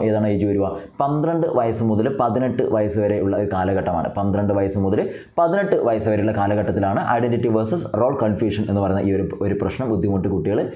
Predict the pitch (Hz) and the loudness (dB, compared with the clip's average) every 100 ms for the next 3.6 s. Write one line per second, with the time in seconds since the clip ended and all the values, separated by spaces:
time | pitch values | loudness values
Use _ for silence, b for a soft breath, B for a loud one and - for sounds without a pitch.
0 | B - 107 92 87 82 - - 139 135 | B -4 0 0 0 -2 -4 -4 -2 -2
1 | 135 B B B B - 185 170 147 127 | -6 B B B B -4 0 2 2 2
2 | 117 101 92 107 110 110 98 104 110 95 | 0 0 0 0 2 0 0 0 2 2
3 | 92 127 - 180 - 131 | 0 -2 -2 -2 0 0